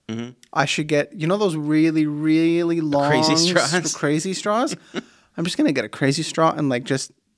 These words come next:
Speaker 1: Just get a beer
Speaker 2: wrap it
Speaker 1: cap
Speaker 2: around.
Speaker 1: and
Speaker 2: Yes.
Speaker 1: pour all of your drinks into your beer cap every time.
Speaker 2: Better idea.
Speaker 1: And
Speaker 2: Who needs straws?
Speaker 1: <laughs>
Speaker 2: So,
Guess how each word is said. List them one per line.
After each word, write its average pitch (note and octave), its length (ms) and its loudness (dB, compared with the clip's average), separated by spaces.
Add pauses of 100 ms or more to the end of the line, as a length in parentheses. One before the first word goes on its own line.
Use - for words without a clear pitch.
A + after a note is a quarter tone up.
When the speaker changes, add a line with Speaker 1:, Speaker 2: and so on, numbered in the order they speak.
Speaker 1:
Just - 200 -6
get A#3 100 2
a F#3 40 2
beer C3 180 0
Speaker 2:
wrap C#3 140 2
it - 20 -4
Speaker 1:
cap G2 120 0
Speaker 2:
around. C3 260 -4
Speaker 1:
and D3+ 100 -4
Speaker 2:
Yes. A#2+ 320 4
Speaker 1:
pour B2 320 0
all A#2 100 0
of A#2 220 -6
your A2 100 0
drinks G#2+ 380 -6
into A2 180 -6
your A2 100 2
beer G2+ 260 -6
cap A2 340 -6
every G#2 200 -6
time. F#2 220 -8
Speaker 2:
Better B2 220 2
idea. A#2+ 300 0
Speaker 1:
And A#2+ 100 -4
Speaker 2:
Who C3 120 -2
needs C3+ 220 2
straws? - 440 -4
Speaker 1:
<laughs> - 500 -12
Speaker 2:
So, C#3+ 300 -2